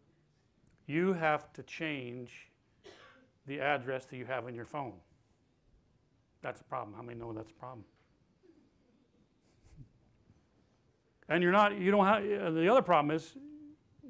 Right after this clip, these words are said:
what about the place where you're at? It's gonna be a pain leaving there. And now you're gonna go into this house, and it is, woo, it's nice.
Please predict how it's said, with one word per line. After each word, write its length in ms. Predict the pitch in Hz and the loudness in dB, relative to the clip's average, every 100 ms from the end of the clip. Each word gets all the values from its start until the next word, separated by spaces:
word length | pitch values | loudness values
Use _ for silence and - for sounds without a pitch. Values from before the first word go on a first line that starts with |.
| 185 160 _ - | -16 -18 _ -8
what 180 | 151 | -2
about 280 | 180 165 180 | 0 2 0
the 80 | 170 | -2
place 340 | - 185 180 | -6 -8 -8
where 120 | 180 180 | -8 -8
you're 160 | 170 | -8
at? 200 | 254 220 - _ _ _ _ _ _ _ _ _ _ - | -10 -14 -20 _ _ _ _ _ _ _ _ _ _ -18
It's 80 | 226 | -10
gonna 220 | 294 277 | -6 -6
be 160 | 240 247 | -6 -8
a 40 | |
pain 380 | - 254 277 175 | -6 -6 -4 -2
leaving 300 | 160 131 127 | -4 -6 -8
there. 280 | 123 95 87 _ _ _ _ _ _ _ _ _ _ _ _ _ _ _ _ _ _ _ _ _ _ _ _ _ _ | -10 -12 -18 _ _ _ _ _ _ _ _ _ _ _ _ _ _ _ _ _ _ _ _ _ _ _ _ _ _
And 140 | - 180 | -6 0
now 180 | 226 302 | 2 2
you're 140 | 247 | 2
gonna 160 | 226 208 | -2 0
go 240 | 226 220 | 2 4
into 120 | 208 | 2
this 140 | 196 175 | -2 -2
house, 360 | 202 226 - | 0 0 0
and 140 | 175 160 | -4 -4
it 160 | 190 | -4
is, 680 | 185 156 143 117 - - - _ _ _ - | -2 -2 -2 -6 -14 -18 -20 _ _ _ -2
woo, 1080 | 339 370 381 370 349 330 294 208 131 117 98 - - _ _ _ _ _ _ _ _ _ _ | 2 6 6 8 8 8 6 2 0 -4 -12 -18 -20 _ _ _ _ _ _ _ _ _ _
it's 120 | - | -8
nice. 420 | 156 214 151 101 | -6 -4 -6 -10